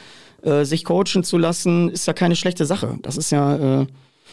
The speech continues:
jeder soll in seinem Lebensgleichgewicht sich, äh, bewegen. Aber ich find, wir sollen das Thema Hund da raushalten. Und wenn dann nur ab der Liga da,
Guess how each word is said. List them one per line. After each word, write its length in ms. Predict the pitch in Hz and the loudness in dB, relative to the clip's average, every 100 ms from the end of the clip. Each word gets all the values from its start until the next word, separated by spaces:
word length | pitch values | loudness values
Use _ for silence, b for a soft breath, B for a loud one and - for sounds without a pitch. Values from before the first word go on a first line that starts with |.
| B B - | B B -4
jeder 260 | 147 151 | 0 0
soll 180 | 143 156 | 0 0
in 80 | 147 | 2
seinem 240 | 147 151 | 2 2
Lebensgleichgewicht 840 | 151 175 - 120 117 135 120 123 - | 2 0 0 -2 -2 -2 -2 -4 -4
sich, 320 | 135 120 - | -4 -4 -2
äh, 120 | 117 | 0
bewegen. 640 | 120 131 120 147 175 180 - | 0 0 2 2 2 2 0
Aber 160 | 143 | -2
ich 80 | 143 | -2
find, 200 | - 175 | -2 0
wir 80 | 147 | 0
sollen 140 | 160 | 0
das 100 | 143 | 0
Thema 260 | - 170 113 | 0 0 2
Hund 140 | 208 | 0
da 80 | - | 0
raushalten. 540 | 82 104 - - - - _ _ _ _ _ _ | -6 -8 -6 -8 -10 -14 _ _ _ _ _ _
Und 180 | 135 127 | -2 0
wenn 140 | 143 175 | 2 2
dann 200 | 165 160 | 4 4
nur 360 | 185 180 - | 4 2 -2
ab 140 | 160 - | -4 0
der 140 | 151 | 0
Liga 480 | 143 180 165 156 151 | 2 0 2 0 -4
da, 400 | 139 147 165 175 | -2 0 2 0